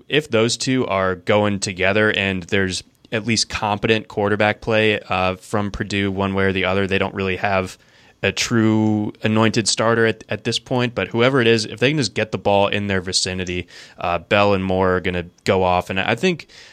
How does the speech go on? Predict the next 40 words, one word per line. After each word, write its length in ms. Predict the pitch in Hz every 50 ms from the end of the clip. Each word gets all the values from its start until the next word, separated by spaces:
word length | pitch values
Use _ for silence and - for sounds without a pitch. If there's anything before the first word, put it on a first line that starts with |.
| _
that, 260 | - 220 220 - - _ _ _ _ -
I 80 | - 131
think 180 | 165 170 151
you 80 | 151 123
framed 300 | - - 107 104 101 98
it 80 | 92
well 240 | 90 95 92 92 92
when 80 | 92 90
it 40 | -
comes 240 | - 95 92 90 -
to, 160 | - 92 90 - -
to 120 | - - 98
Moore, 360 | 95 92 92 92 92 90 90
that, 280 | 87 92 90 90 - - - - - - -
uh, 180 | 95 92 90 -
a 40 | 107
lot 160 | 110 117 117
of 40 | 120
people 140 | 120 120
got 160 | 113 107 92 104
wrapped 300 | 107 101 104 - - 110
up 160 | 101 - -
in 180 | - - 110
that 160 | 104 101 98 -
freshman 400 | - 110 104 - - - 95 92
year, 220 | 92 95 92 92
and, 160 | 92 90 - -
and 220 | 98 95 92 98
a 120 | - -
lot 220 | 98 104 98 98 98
of 80 | 90
it 100 | 95 90
was 140 | 92 90 -
tied 300 | - - 107 95 92 87
to 80 | - 98
volume 580 | 87 90 90 87 87 90 90 90 90 95 92 -
more 200 | 110 104 104 95
than 100 | 92 90
efficiency. 540 | 87 - - 107 - - 104 92 - 110 95
But, 280 | 87 95 92 92 -